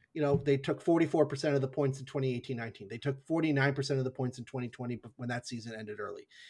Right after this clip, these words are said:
In the twenty, fifty-six game shortened season, they took forty percent of the points, and last season they took thirty-eight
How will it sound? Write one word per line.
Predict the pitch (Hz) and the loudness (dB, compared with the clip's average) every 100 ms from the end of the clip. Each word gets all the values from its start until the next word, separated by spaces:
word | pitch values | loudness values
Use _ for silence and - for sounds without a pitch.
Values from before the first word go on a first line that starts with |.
| - - | -20 -8
In | 120 | -6
the | |
twenty, | 135 170 156 - | 0 2 2 2
fifty-six | 170 165 147 - - | -2 -2 -4 -4 0
game | 151 139 | 0 2
shortened | 147 - - | 0 -2 2
season, | 196 165 | 2 4
they | 147 | 2
took | 139 139 - | 2 -2 0
forty | - 175 156 | 6 8 8
percent | 147 135 123 | 4 -2 -4
of | |
the | 123 | -4
points, | 127 127 - - _ | -2 -4 -4 -14 _
and | 135 | 0
last | 143 147 143 | 4 4 2
season | 131 127 | 0 0
they | 127 | 0
took | 139 127 - _ _ - | 0 -2 -6 _ _ 4
thirty-eight | 143 135 135 135 | 6 6 4 2